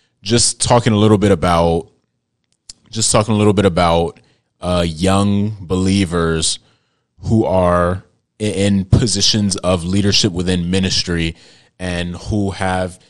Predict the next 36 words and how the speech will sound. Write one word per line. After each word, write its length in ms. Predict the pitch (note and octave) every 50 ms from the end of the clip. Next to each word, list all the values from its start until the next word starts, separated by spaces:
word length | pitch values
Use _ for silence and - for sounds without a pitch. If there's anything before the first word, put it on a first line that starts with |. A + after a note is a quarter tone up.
| _ _
you 100 | _ F#2+
know, 100 | G2 G2
certain 360 | F#2 - - - A2 E2+ F#2 F#2
levels 320 | F#2 F#2+ F2+ F#2+ F#2+ F#2
of 100 | F#2 E2+
responsibility 840 | F2 E2+ - - - F#2+ F#2 F2+ - F2+ E2 F#2 F2+ F#2 F#2 F2+ F2
in 280 | - - G#2 G#2+ G#2
ministry. 580 | G2 F#2+ F2 F2 E2+ - - F2 E2+ E2+ E2 D#2+ - - - - - - - _
And 140 | - F#2+
the 60 | F#2+ G2
reason 260 | A2 A#2+ B2 A#2+ A#2+
that 160 | A2+ G2+ G2
is 240 | G#2 G#2+ G#2 F#2 F#2
because, 560 | E2 F#2+ - - G2 F#2 F2+ F2+ F2 - - - _ _ _ _ _
you 100 | _ F#2+
know, 80 | F#2+ F#2+
I 80 | F2 F#2
was 160 | F#2 F#2+ -
kind 200 | - - A#2+ A2+
of 200 | G#2+ F#2+ - - -
reflecting 580 | - G#2+ G2+ - - - A#2+ A#2+ - - A#2+ G#2
a 40 | F#2+
little 180 | F#2+ G2 G2
bit. 260 | F#2 F2 F#2+ F#2 F2+ -
As 160 | - F2+ F2+
y'all 160 | G2+ F#2 F#2
know, 280 | F#2 F2+ F#2 F#2 F#2 -
I, 460 | - D#2+ E2 E2+ E2+ E2 E2 E2 E2+ _ _ _ _ _ _
I 120 | F2 F2+
like 240 | F2 F2 F2 F2+ -
to 100 | - -
reflect 560 | F#2+ F2+ F2+ F2 - - - A2 G#2 F#2+ - -
on 60 | F#2+
my 140 | F2+ F2 F2
life 340 | F2 F2+ F2+ F2 F2 - - _
often 580 | F2 F#2+ F#2+ F2+ - - F2+ E2+ E2 E2 E2+